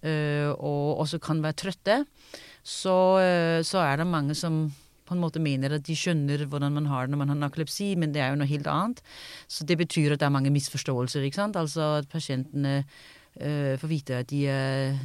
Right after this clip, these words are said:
ja, u-, eh, uinteresserte, dovne,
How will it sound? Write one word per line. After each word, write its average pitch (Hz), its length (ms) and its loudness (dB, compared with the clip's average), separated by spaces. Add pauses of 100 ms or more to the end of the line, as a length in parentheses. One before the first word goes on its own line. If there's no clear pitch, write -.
ja, 175 360 0
u-, 160 300 -2
eh, 160 320 0
uinteresserte, 151 1160 0
dovne, 139 920 2